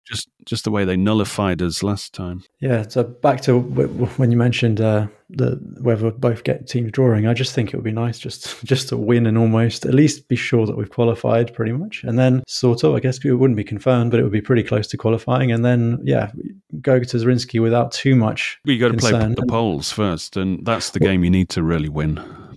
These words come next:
Speaker 2: That's the big one.
Speaker 1: Because of the, uh, the head-to-head deficiency as it stands. In terms of the odds, uh, how's, how's things changed since last we spoke?
Speaker 2: So at the top, n-, not much has changed. It's still Villa four to one, Fiorentina eight to one.
Speaker 1: I'm gonna get,
Speaker 2: Frankfurt.
Speaker 1: I'm gonna get v-, uh, four to one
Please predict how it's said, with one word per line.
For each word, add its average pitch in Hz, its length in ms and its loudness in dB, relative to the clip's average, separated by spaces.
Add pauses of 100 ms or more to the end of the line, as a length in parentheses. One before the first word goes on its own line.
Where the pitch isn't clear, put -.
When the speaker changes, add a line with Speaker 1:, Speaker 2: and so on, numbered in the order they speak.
(120)
Speaker 2:
That's 131 200 0
the 120 80 -2
big 101 180 0
one. 87 80 2
Speaker 1:
Because 87 240 0
of 87 180 -2
the, 82 260 2
uh, 80 140 2
the 87 160 -2
head-to-head 85 600 -2 (120)
deficiency - 880 0 (140)
as 87 140 -6
it 87 200 -2
stands. - 1000 -4 (260)
In 127 120 2
terms 165 260 4
of 131 80 2
the 123 120 4
odds, 151 580 2
uh, 131 180 4
how's, 139 320 4
how's 127 320 4
things 117 280 2
changed 107 720 2
since - 240 0
last 110 280 0
we 107 80 0
spoke? - 580 -2 (200)
Speaker 2:
So - 240 -8
at 147 140 -2
the 139 80 -10
top, - 440 -2 (380)
n-, 120 220 4
not 131 240 4
much 120 200 0
has 120 120 -6
changed. 123 360 0
It's 123 100 -8
still 117 340 2
Villa 117 560 2
four 117 220 0
to - 120 -4
one, 113 180 2
Fiorentina 110 640 0
eight 127 220 0
to - 120 -2
one. 107 400 0
Speaker 1:
I'm 123 100 0
gonna 160 140 6
get, 117 180 4
Speaker 2:
Frankfurt. 127 120 0
Speaker 1:
I'm 143 80 4
gonna 139 120 6
get 123 200 0
v-, 110 340 -4
uh, 110 120 4
four 113 280 2
to 110 120 -2
one 101 360 2